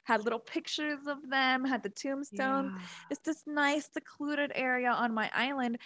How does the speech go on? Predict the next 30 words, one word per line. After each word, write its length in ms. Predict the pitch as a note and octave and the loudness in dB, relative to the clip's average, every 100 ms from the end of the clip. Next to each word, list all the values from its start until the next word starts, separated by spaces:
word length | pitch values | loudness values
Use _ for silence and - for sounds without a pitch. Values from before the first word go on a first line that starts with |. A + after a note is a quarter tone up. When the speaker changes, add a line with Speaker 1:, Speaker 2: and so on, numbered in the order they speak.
| - - | -14 -6
Speaker 1:
that 100 | A#3+ | 0
I 100 | A#3 | 2
can 180 | A3+ B3 | 2 -2
visit 280 | A3+ A3+ A#3 - | 0 0 0 2
every 340 | G#3 G3+ A3 | 0 2 0
single 340 | A3 G#3 G3+ | 0 -2 0
day. 300 | G3 A3 A3+ G#3 | 0 0 0 0
I 80 | |
can 160 | G#3 G#3 | 0 -4
make 140 | G3 G3 | -4 -4
a 40 | |
routine 400 | F#3+ F#3+ B3+ F4 | -6 -6 -8 -4
out 160 | C4 G3 | -2 -2
of 120 | F3+ | -2
it. 220 | F3 F3 - - - - | -2 -2 -6 -18 -10 0
And 220 | A#3+ A#3 | 0 2
for 100 | B3+ | -2
clinicians 560 | C4 C4 C#4 D#4 C#4+ | 0 0 0 -2 -2
listening, 680 | B3 C4 B3 B3 B3 A#3+ B3 | -2 -4 -4 -2 0 -2 -4
or 280 | - G#3+ G#3 | 0 2 2
for 180 | A3 G#3+ | 0 0
those 320 | G#3+ G#3 G#3 | 2 0 -2
who 160 | A#3 | -4
want 300 | G3+ A3+ D4+ | 0 0 -2
to 100 | - | -6
use 480 | B3+ A3 G3+ G3+ F#3+ - - - - _ | -6 0 4 4 2 -4 -20 -20 -20 _
Animal 300 | A3+ G#3+ G#3+ | 4 6 4
Crossing 680 | G#3+ A3 G#3 G#3 G#3 G3+ G3 | 4 2 2 2 0 0 2
with 240 | G#3 G#3 | 0 0
grief, 360 | - G#3+ G3 | 2 4 4